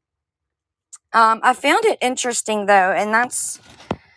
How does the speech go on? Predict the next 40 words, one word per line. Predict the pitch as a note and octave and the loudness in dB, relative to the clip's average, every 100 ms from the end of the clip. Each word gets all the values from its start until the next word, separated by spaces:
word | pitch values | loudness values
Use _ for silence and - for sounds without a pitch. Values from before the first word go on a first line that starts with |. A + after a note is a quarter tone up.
| _ _ _ - | _ _ _ -2
um, | B3 A#3 A3 G#3+ | 0 0 -4 -10
something | C4+ C4+ A#3+ A3+ | -8 -8 -6 -6
I | |
wanted | A3 A#3+ B3 | -4 -4 -6
to | B3 | -8
point | - A#3+ B3 - | -12 -12 -12 -10
out | G3 F#3+ F#3 - | -8 -8 -8 -12
was | A3+ A#3 A3+ - | -8 -4 -4 -6
when | B3 B3 A#3 | -8 -8 -8
Jesus | - B3 C#4+ - C4 B3 | -12 -8 -8 -4 -4 -4
started | - - B3 C4+ A#3+ | -8 -4 -4 -4 -8
his | C4+ C4 | -10 -10
discipleship | - - C4 C#4+ G#3+ G#3 E3 C#3 C3+ _ _ _ _ _ _ _ _ _ _ _ | -10 -6 -6 -6 -12 -10 -10 -10 -12 _ _ _ _ _ _ _ _ _ _ _
and | A#3+ A#3 A3+ A3+ | -8 -6 -6 -8
he | - - C4 C4+ | -14 -14 -10 -8
went | A#3+ B3 A3 | -6 -6 -2
up | A#3 A#3+ | -4 -4
to | A#3 C#4 | -8 -12
the | B3+ | -8
Sermon, | - F4+ A#4 D#3 - - - | -6 -4 -4 -6 -8 -16 -6
uh, | A#3 A3+ A3 - | -2 0 -2 -4
on | A3+ | -8
the | A#3 | -8
Mount, | B3 A#3+ F#3 F3 | -6 -6 -6 -4
well, | G#3 | 0
or | A3+ | 0
not | A3+ | -2
the | G#3+ | -6
Sermon | A#3+ G#3+ G3+ | -10 -8 -6
on | F#3+ | -6
the | F#3 | -6
Mount, | F3+ | -6
when | F#3 G3+ | -6 -6
he | A#3+ | -6
went | B3+ | -6
up | A#3 | -6
to | - A#3 | -8 -10
the | G#3 | -8
temple, | E4+ D#4+ G3+ C3 - _ _ - _ _ | -8 -8 -6 -8 -10 _ _ -20 _ _
he, | _ C4+ C4 C4 B3 A#3+ - | _ -10 -8 -6 -8 -10 -14